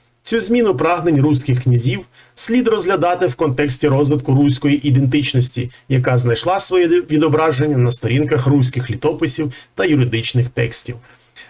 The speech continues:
Автори «Повісті минулих літ», завдання записувати події та коментувати їх переходило від одного покоління ченців до іншого,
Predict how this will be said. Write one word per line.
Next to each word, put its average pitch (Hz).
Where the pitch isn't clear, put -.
Автори 202
«Повісті 185
минулих 127
літ», 170
завдання 156
записувати 135
події 127
та 127
коментувати 127
їх 113
переходило 123
від 117
одного 120
покоління 120
ченців 117
до 110
іншого, 170